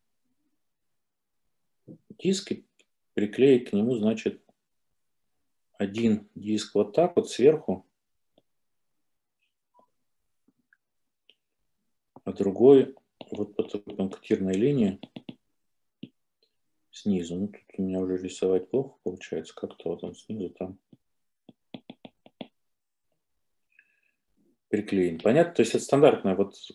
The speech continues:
картинка бабочки, когда у нас диск есть, одна, одна компонента идет сверху,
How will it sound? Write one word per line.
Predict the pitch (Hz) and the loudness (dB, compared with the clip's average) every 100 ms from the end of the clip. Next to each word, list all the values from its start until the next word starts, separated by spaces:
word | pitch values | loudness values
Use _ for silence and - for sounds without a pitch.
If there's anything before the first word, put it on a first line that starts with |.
| _ | _
картинка | - - - 104 104 | -6 -4 0 2 2
бабочки, | 107 92 90 - - | 4 2 2 -10 -8
когда | 90 - 90 | -8 -2 0
у | 87 | 0
нас | 87 87 - - | -2 -10 -14 -8
диск | 139 - - | -6 -6 -6
есть, | 110 104 - | -4 -4 -4
одна, | 104 95 - _ _ _ | -4 -6 -8 _ _ _
одна | 90 92 98 | -14 -6 -6
компонента | 92 90 90 92 90 85 87 | -6 -10 -8 -8 -8 -8 -10
идет | 85 92 | -8 -12
сверху, | - - 151 151 123 120 | -12 -4 -4 -4 -8 -8